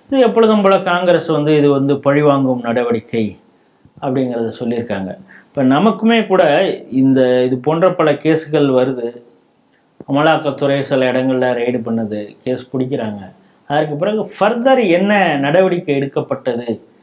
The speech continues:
அப்படிங்கிற ஒரு கேள்வியும் நமக்கு கூடவே இருக்குது. Name them and shame them, there is no prosecution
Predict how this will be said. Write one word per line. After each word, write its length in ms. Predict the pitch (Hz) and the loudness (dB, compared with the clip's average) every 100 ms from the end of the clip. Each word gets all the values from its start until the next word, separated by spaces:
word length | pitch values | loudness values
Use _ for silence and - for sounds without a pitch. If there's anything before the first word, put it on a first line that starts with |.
| _ _ _ - | _ _ _ -8
அப்படிங்கிற 680 | 123 131 131 127 127 117 117 | -6 -2 -2 0 -2 -2 -2
ஒரு 180 | 110 107 | -4 -4
கேள்வியும் 500 | 160 170 165 160 156 | -2 2 2 2 2
நமக்கு 400 | 135 123 127 117 | -2 -2 -6 -4
கூடவே 460 | 139 135 131 123 | 0 0 2 0
இருக்குது. 340 | 113 110 104 92 - _ _ _ _ _ | -2 -4 -10 -14 -20 _ _ _ _ _
Name 400 | 135 127 147 160 | -2 0 2 2
them 220 | 160 165 | 2 2
and 180 | 156 151 127 - | 0 -2 -4 -2
shame 260 | 151 156 | -2 0
them, 220 | 151 151 - - - 135 | -2 -2 -8 -20 -10 -4
there 200 | 139 151 | 0 -2
is 60 | 147 | -2
no 220 | 143 156 147 | -2 -2 0
prosecution 720 | 143 143 143 143 - 139 | 0 -2 -2 -4 -2 -4